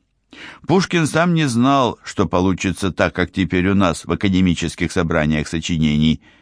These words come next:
Точно известно, что планировал он двенадцать или минимум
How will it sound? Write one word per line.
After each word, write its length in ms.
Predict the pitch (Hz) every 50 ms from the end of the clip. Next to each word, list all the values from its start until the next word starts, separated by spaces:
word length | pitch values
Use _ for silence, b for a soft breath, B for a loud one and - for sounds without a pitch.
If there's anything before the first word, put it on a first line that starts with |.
| B B B B B B B B _
Точно 420 | - 156 196 185 - - 156 151
известно, 500 | 143 120 127 143 156 156 - - 127 123
что 240 | 117 - - 117 110
планировал 800 | 90 - 101 98 98 104 120 135 131 127 127 123 120 117 107 - _
он 380 | - 107 113 113 110 107 98 - _ _ _ _ _ _ _ _ _ _ -
двенадцать 800 | - 104 123 139 120 107 117 131 143 139 - - 135 117 101 -
или 260 | 113 110 104 104 101
минимум 720 | 92 92 110 110 107 104 107 107 101 98 95 98 92 -